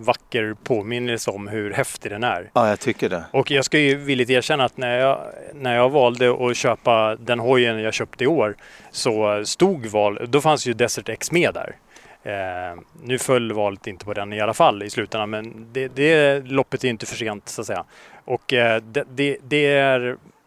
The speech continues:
Speaker 1: jag tycker de har prickat helt rätt designmässigt, måste jag säga. Och sen är ju upplevelsen körmässigt fantastisk. Så att, eh, nej,
Speaker 2: Ja.
Speaker 1: riktigt cool.
Speaker 2: Jag, jag provade ju den där på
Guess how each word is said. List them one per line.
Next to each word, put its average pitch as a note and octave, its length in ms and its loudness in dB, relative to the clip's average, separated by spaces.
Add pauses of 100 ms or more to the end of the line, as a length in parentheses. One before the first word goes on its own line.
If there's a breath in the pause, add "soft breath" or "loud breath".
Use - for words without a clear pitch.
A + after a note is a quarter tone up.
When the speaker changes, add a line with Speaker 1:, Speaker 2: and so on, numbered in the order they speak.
(320)
Speaker 1:
jag D3+ 120 2
tycker D#3+ 160 2
de D3+ 60 4
har D3 80 4
prickat C#3 360 -2
helt D3+ 300 0
rätt - 480 -4
designmässigt, A2+ 880 -6
måste A2 240 -12
jag G2+ 60 -8
säga. E2+ 180 -10
Och C#3 180 2
sen C#3 180 0
är C3+ 40 2
ju A#2+ 180 -2
upplevelsen A#2+ 640 0
körmässigt G#2+ 800 -4
fantastisk. - 840 -8
Så - 120 -8
att, - 180 -10
eh, G#2 60 -6 (180)
nej, A#2+ 280 2
Speaker 2:
Ja. A2 120 6
Speaker 1:
riktigt - 460 -4
cool. G2 240 -4 (180)
Speaker 2:
Jag, E3 220 4
jag F3+ 160 -4
provade F#3 540 4
ju F#3+ 100 6
den F3+ 140 2
där A#2 180 6
på A2+ 340 2